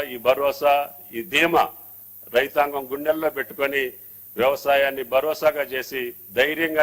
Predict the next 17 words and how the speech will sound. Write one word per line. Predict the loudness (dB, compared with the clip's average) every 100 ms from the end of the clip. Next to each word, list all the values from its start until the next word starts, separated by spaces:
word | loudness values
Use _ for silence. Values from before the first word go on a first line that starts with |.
| 0
నిలబడి | -2 -2 0 -2 -6 -12 -20 -20 -6 2
తెలంగాణ | 2 2 0 2 4 2
రాష్ట్రాన్ని | 0 0 0 0 -4 -6 -10 -20 -20 -2
అన్ని | 0 2 4 4
రంగాల్లో | 6 4 4 -2 -6
ముందుంచడానికి | -8 -8 -2 -2 -2 -4 -4 -6 -14 -20 -20 -6 0
వ్యవసాయ | 2 4 4 4 0
రంగం | -4 -8
ఇచ్చేటటువంటి | -6 -6 -4 -6 -6 -8 -10 -8
జిఎస్డిపి, | -4 -6 -4 -4 -4 -10 -18 -20 -20 -20 -20 -14 -6
దీనివల్ల | -2 4 6 8 6 6 -2 -16 -20 -20 -20 0
వారి | 2 2
యొక్క | -2 -4
జీవన | 0 0 0
స్థితిగతులే | -6 -4 -2 0 -2 2
కాకుండా | 2 0 0 0 0 -6 -20 -20 -20 -20 -20 -4 4
రాష్ట్రం | 4 4 2 2